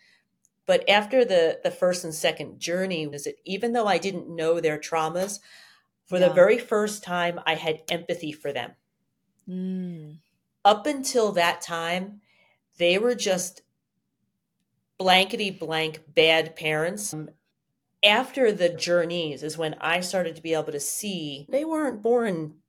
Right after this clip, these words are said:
Speaker 1: with those deficits.
Speaker 2: Yeah.
Speaker 1: And interesting, they hadn't talked about their childhood. I didn't even know where they lived other than the general city. And
Speaker 2: Yeah.
Speaker 1: none of that had ever been a red flag before.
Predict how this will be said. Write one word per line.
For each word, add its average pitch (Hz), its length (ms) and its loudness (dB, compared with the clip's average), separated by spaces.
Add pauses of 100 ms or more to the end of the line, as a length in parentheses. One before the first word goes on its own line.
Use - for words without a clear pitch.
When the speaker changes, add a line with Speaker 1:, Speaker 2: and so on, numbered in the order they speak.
(440)
Speaker 1:
with 180 200 -6
those 165 280 -2
deficits. - 720 -4 (520)
Speaker 2:
Yeah. 170 400 -10
Speaker 1:
And 190 220 -2
interesting, 254 680 -2
they 233 160 8
hadn't 214 320 -4
talked 240 280 0
about 269 260 -2
their 277 100 -6
childhood. 262 800 0 (300)
I 262 120 -6
didn't 339 160 0
even 190 220 -4
know 170 120 2
where 165 200 4
they 156 160 0
lived 190 420 -4
other 170 260 0
than 156 500 -2
the 147 120 -12
general 143 380 -6
city. 185 680 -6 (640)
And 220 100 0
Speaker 2:
Yeah. 226 80 -2
Speaker 1:
none 254 160 4
of 339 100 0
that 320 160 0
had 269 140 0
ever 247 200 4
been 220 180 -2
a 180 80 -2
red 180 240 0
flag 220 440 -2
before. - 500 -8